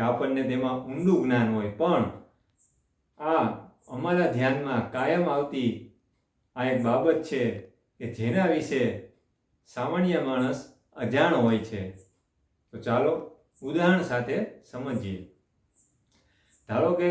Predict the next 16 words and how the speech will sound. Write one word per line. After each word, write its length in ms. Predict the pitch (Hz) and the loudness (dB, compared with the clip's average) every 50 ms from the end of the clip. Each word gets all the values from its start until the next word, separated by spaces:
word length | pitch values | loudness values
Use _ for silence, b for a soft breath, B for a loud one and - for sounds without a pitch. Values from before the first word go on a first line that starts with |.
| 180 180 - - - - - _ _ _ | 2 2 0 -2 -8 -16 -20 _ _ _
તમારે 340 | - 143 147 160 160 156 165 165 | -10 -8 -6 -4 -2 0 0 2
કોઈ 160 | 165 165 156 - | 2 2 2 2
પ્રોપર્ટી 480 | 143 143 139 143 156 156 - 156 - - | 0 -2 -2 -4 -4 -6 -6 -8 -8 -6
ખરીદવી 480 | - 123 - 156 156 139 120 117 - - | -4 -4 -2 -2 -2 0 0 0 -2 -2
છે 120 | 117 101 95 92 - - - _ _ _ _ _ _ _ _ _ _ _ _ _ _ _ _ - | -4 -6 -6 -8 -10 -14 -20 _ _ _ _ _ _ _ _ _ _ _ _ _ _ _ _ -10
અને 240 | 143 156 170 165 131 104 87 - - - _ _ _ _ _ _ _ _ _ _ _ _ _ _ _ _ _ _ _ _ _ _ _ _ _ - | -6 0 2 2 2 2 0 -2 -10 -16 _ _ _ _ _ _ _ _ _ _ _ _ _ _ _ _ _ _ _ _ _ _ _ _ _ -10
તમે 200 | 139 - 175 185 196 190 | -6 -2 0 2 4 4
જે 80 | 180 185 170 | 2 2 2
પ્રોપર્ટી 460 | 156 156 156 156 160 160 160 151 - - | 2 0 0 0 -2 -4 -6 -8 -8 -6
ખરીદવા 480 | 131 127 131 135 139 143 147 139 127 117 | -6 -6 -6 -6 -6 -6 -4 -4 -2 -2
માંગો 260 | 113 113 127 139 156 156 - | -2 -2 0 0 0 0 0
છો, 120 | - 123 104 98 95 101 - - _ _ _ _ _ _ _ _ _ _ _ _ _ _ _ _ _ _ _ _ _ _ _ _ _ _ _ _ _ _ _ _ - | -2 -4 -4 -4 -6 -10 -14 -20 _ _ _ _ _ _ _ _ _ _ _ _ _ _ _ _ _ _ _ _ _ _ _ _ _ _ _ _ _ _ _ _ -6
માની 300 | 117 117 139 160 180 175 170 | -2 -2 0 2 2 2 4
લો 80 | 165 170 170 165 | 4 2 2 2
કે 100 | 160 156 156 160 - - - - - _ _ _ _ _ _ | 2 2 2 0 -2 -4 -10 -14 -18 _ _ _ _ _ _
તે 120 | - 151 | -4 0